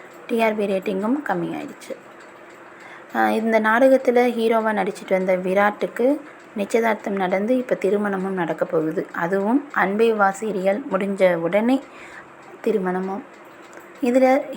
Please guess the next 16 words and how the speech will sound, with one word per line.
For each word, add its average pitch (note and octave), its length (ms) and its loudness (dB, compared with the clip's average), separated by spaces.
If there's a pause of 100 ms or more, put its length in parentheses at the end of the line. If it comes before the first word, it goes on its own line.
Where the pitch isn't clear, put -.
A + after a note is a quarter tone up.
(100)
ஹீரோயினா C4 500 4
நடிச்சிருந்த G3 640 0
டெல்னா G3 400 0
டேவிஸை F3 640 -4 (420)
புதுசா A#3 500 2
ஒரு F#3+ 260 0
சீரியல்ல G3+ 560 0
கமிட் F3 280 -4
ஆகியிருக்காங்க. F3 800 0
அதுவும் A3+ 540 0
சன் G3 300 -4
டி A3 140 -2
வியில F3+ 300 -2
தான் G3+ 240 0
ஒளிபரப்பாக F3+ 680 -2
போகுது. E3 300 -4